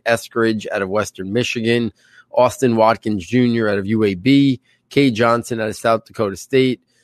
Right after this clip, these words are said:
Shi Smith out of South Carolina, Nico Collins out of Michigan, Kadarius Toney, and Trayvon Grimes out of Florida. Obviously, Toney and Grimes are two guys that I've talked about. I talked about Grimes and Matt last week. Toney is a guy I've talked about throughout this year. I'll talk about him again today in the N F L Rookie Report.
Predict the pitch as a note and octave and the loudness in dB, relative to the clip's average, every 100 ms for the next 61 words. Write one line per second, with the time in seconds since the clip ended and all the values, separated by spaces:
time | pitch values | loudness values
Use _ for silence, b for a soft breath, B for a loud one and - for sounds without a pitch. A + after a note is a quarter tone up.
0 | - - A#2+ A2+ - A#2+ A#2+ A2+ G#2 - | -8 -2 0 0 -2 -2 0 -2 -2 -2
1 | G#2+ - G2+ F#2+ G#2 A#2+ B2 B2 A2+ A#2+ | -4 -4 -6 -4 -2 0 0 0 -2 -2
2 | A#2+ B2 G#2 A#2 A#2 A#2 G2+ F#2 F#2+ C3 | -2 -4 -2 0 0 -2 -6 -8 -4 -4
3 | A#2 B2+ A#2 A#2+ A#2 - _ _ A2 B2 | -4 -6 -4 -2 -4 -8 _ _ 0 2
4 | B2 A#2 - B2 B2 A#2+ A#2 G#2+ _ _ | 2 0 -2 0 0 0 -4 -6 _ _
5 | _ A#2+ A#2 A2 - A#2 A2 A2 G#2+ G#2 | _ -2 -2 -4 -4 -4 -2 -4 -6 -6
6 | A2+ A2 A2 G#2+ - A2 G2 - - A#2 | -4 -2 -4 -8 -6 -4 -4 -6 -6 0
7 | A#2 A2+ A2 A2 G#2+ - A#2+ A#2+ A2+ G2+ | 2 4 2 0 -2 -2 0 0 -2 -8
8 | A2 G#2+ G#2 - C3 A#2 G#2 F#2+ G#2 A2 | -6 -6 -6 -4 0 2 0 -2 0 0
9 | G#2 G2 F#2+ A#2+ G#2+ G#2 G2 G2 F#2 - | -2 -6 -8 -4 -2 -2 -2 -8 -4 2
10 | A2 - G#2+ G#2 F#2+ G2 A2+ G2 G#2 G2+ | 2 2 -2 -2 -2 0 0 0 -4 -6
11 | - b b b A#2+ A2+ A2 F#2+ A2 A2 | -8 b b b 0 2 0 -2 -2 0
12 | G#2+ G#2+ G2 G2+ G#2 G2+ - A#2 A2 G#2 | 0 -2 -2 -4 -2 -2 -2 -2 0 -2
13 | A2 G#2 G2+ A2 G2+ - G#2+ G#2 _ G2 | -2 -4 -2 -2 -2 -4 -6 -8 _ -8
14 | F#2+ G#2 A2 - G2 - G2+ G2 G2 - | -2 -2 -4 -8 -12 -8 -4 -2 -2 -2
15 | G2+ G2+ G2+ G2 F#2+ G#2 G2 G2+ A2 A2 | -2 -2 -6 -6 -8 -10 -10 -2 0 2
16 | A2 A2 A2 A2 A2 G#2+ - A2 - A2+ | 0 -4 -4 -2 0 0 -2 -4 0 2
17 | A2 | 2